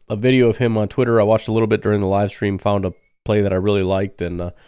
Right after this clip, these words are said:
put that on there if you wanted to find that. But twenty-two years old, originally grew up in Atlanta. Uh, he was high school teammates with Clemson cornerback Andrew Booth. He was a four-star recruit.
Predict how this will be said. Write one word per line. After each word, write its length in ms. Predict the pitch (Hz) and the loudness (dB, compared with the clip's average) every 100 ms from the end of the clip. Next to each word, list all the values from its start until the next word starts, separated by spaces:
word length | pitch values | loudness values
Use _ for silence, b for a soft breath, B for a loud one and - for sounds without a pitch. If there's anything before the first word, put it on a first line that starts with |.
| b b b b - | b b b b -2
put 160 | 190 190 | 0 4
that 140 | 160 | 4
on 140 | 156 | 4
there 100 | 156 | 4
if 100 | 143 | 2
you 80 | 147 | 2
wanted 180 | 139 135 | 2 2
to 60 | 117 | 2
find 260 | 143 135 | 0 2
that. 160 | 135 135 | 2 0
But 120 | - | -2
twenty-two 420 | 143 143 131 147 | -2 0 0 0
years 260 | 135 123 113 | 2 2 2
old, 320 | 151 156 156 _ _ - | 2 2 0 _ _ -4
originally 380 | 139 131 139 131 | -2 2 2 2
grew 320 | 120 131 127 | 2 2 2
up 260 | 123 123 - | 2 0 -2
in 220 | 123 123 | -4 -2
Atlanta. 680 | 123 117 113 110 113 110 - _ _ - | -2 -2 -2 -6 -4 -6 -8 _ _ -10
Uh, 180 | 113 110 | -6 -4
he 120 | 117 | -2
was 120 | 123 | -2
high 160 | - 151 | 0 -2
school 260 | - 143 127 | 0 0 0
teammates 520 | 139 131 127 123 - | 0 2 2 0 -2
with 180 | 120 - | -4 -2
Clemson 420 | 135 131 - 127 | -4 -4 -6 -6
cornerback 540 | 127 127 113 120 113 | -2 -2 0 -2 -2
Andrew 380 | 127 127 117 107 | -2 -2 -2 -4
Booth. 500 | 85 120 147 - - _ _ - - | -2 -2 -2 -8 -20 _ _ -20 -6
He 120 | 131 | -2
was 160 | 131 110 | 0 2
a 200 | 110 107 | 0 0
four-star 500 | 143 135 - 123 120 | 0 -2 0 2 2
recruit. 420 | 110 196 240 | 2 0 0